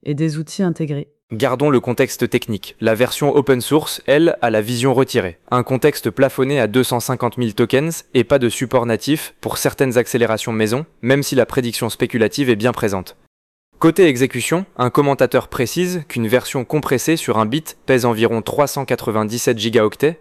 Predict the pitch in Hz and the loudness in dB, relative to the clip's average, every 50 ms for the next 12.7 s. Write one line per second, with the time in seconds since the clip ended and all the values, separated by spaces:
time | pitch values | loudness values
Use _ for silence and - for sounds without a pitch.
0 | _ - 113 104 107 - - - 139 131 - 135 117 113 113 104 - 135 127 110 | _ -4 -2 -2 -2 -2 -2 0 -2 0 0 -2 -2 0 -2 0 0 -2 -2 0
1 | 120 123 127 127 139 135 131 117 107 - 123 107 110 113 120 117 - 120 104 - | 0 -2 0 2 2 2 2 -2 -2 -2 -2 -2 0 0 0 -2 -2 -4 -6 -6
2 | - 107 95 - - - _ _ _ - 170 170 185 190 214 233 233 - - - | -8 -10 -12 -12 -14 -18 _ _ _ -6 -2 -2 0 0 0 -2 -2 -4 -6 -4
3 | - 233 226 208 214 - 220 214 214 202 175 175 170 165 - - 190 185 - - | 0 2 2 2 0 0 -2 0 0 0 0 -2 -2 -4 -4 -4 -4 -4 -2 -2
4 | - 160 165 160 160 151 165 170 165 160 160 151 156 160 160 - - 180 165 - | -2 -2 0 0 -2 -2 -2 -2 0 0 0 -2 -2 -4 -6 -6 -8 -8 -8 -6
5 | - 160 151 151 156 185 - - - _ _ - 185 170 - 165 143 139 143 160 | -4 -4 -2 -2 -2 -4 -6 -12 -18 _ _ -4 -4 -4 -2 -4 -2 -2 -2 -2
6 | 170 160 147 139 139 139 147 156 170 180 160 180 180 175 165 151 143 143 - - | 0 -2 -2 -2 -2 0 0 0 0 2 0 0 0 0 -2 -4 -6 -6 -6 -6
7 | 151 156 - - - 151 160 156 160 160 160 160 151 147 151 151 156 175 175 156 | -8 -8 -8 -12 -8 -4 -2 -2 0 0 0 -2 -2 -2 -2 -2 -2 -2 -2 -2
8 | 147 139 147 143 139 147 151 147 147 151 - - - 175 170 170 - 160 151 - | -4 -4 -4 -4 -4 -2 -2 -2 -2 -4 -4 -4 -4 -4 -4 -2 -4 -6 -6 -6
9 | 143 127 - - 156 151 151 151 143 143 151 143 143 147 139 - - 131 127 135 | -8 -8 -6 -4 -2 0 0 0 0 -2 -2 -2 -2 -4 -6 -8 -8 -8 -8 -8
10 | - - - 151 151 - _ _ _ _ _ _ _ _ - 139 135 139 139 - | -8 -10 -12 -12 -12 -12 _ _ _ _ _ _ _ _ -6 -4 -4 -4 -4 -4
11 | 147 135 127 151 147 - 156 156 147 143 147 139 143 139 135 131 123 135 131 - | -4 -4 -4 -4 -4 -2 -2 -2 -2 -2 -4 -4 -2 -4 -4 -4 -4 -6 -6 -6
12 | - 151 147 135 - 147 135 135 131 131 120 117 - | -4 -4 -4 -4 -6 -8 -8 -8 -8 -8 -10 -10 -14